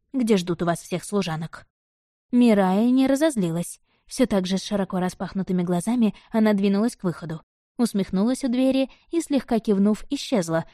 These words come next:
словно ничего и не случилось. Только Илиану все еще трясло от такой наглости. Впрочем,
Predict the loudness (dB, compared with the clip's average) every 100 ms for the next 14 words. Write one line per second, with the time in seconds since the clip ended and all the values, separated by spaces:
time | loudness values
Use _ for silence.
0 | -14 -2 0 2 0 0 -2 -2 0 0
1 | 0 -4 -6 -8 -10 -10 -18 _ _ _
2 | _ _ 2 2 0 -4 0 2 4 2
3 | 2 2 0 0 2 2 0 -2 -2 -2
4 | -2 -2 -6 -4 -2 -2 -2 -6 -6 -12
5 | -12 _ _ -4 -2 -2 -2 -4 -4